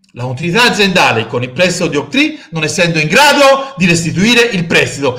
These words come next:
Quindi con chi ti vuoi incazzare? Con chi ti vuoi incazzare? Di cosa ragioni? C'è questo ragazzo. Un'altra cosa poi, volevo parlare,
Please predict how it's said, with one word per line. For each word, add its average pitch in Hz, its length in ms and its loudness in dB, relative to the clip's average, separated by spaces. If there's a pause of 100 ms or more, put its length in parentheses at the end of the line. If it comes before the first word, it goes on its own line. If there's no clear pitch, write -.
(120)
Quindi 254 300 2
con 226 100 6
chi 302 160 2
ti 294 120 0
vuoi 302 180 4
incazzare? 160 840 0 (1080)
Con 196 160 0
chi 294 160 0
ti 269 80 -2
vuoi 254 160 4
incazzare? 123 640 -2 (340)
Di 226 60 2
cosa 285 320 6
ragioni? 247 720 2 (3500)
C'è 285 240 2
questo 226 260 2
ragazzo. 247 520 2 (340)
Un'altra 277 380 2
cosa 185 300 2
poi, 139 220 0
volevo 247 320 4
parlare, 160 680 2